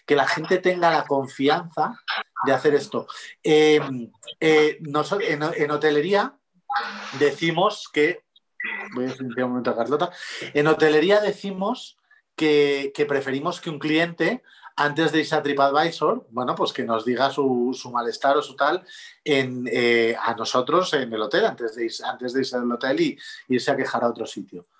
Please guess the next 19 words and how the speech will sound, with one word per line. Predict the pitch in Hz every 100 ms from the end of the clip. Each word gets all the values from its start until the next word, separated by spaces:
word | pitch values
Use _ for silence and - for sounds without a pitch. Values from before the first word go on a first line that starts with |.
| _ _ _
Y | -
es | 151 147
que | 208
lo | 196
debemos | 156 156 190
hacer | 202 202
en | 196 190 196
todos | 185 185
los | 208
negocios | 175 143 - 147 139 - -
y | 151
para | 151 120 139
eso | 202 -
debemos | 170 127 139 160
generar | 165 147 147 - - - -
esta | 143 180 165
confianza | 165 - 139 135 139
de, | 113 - _
"Oye, | - 175 180 101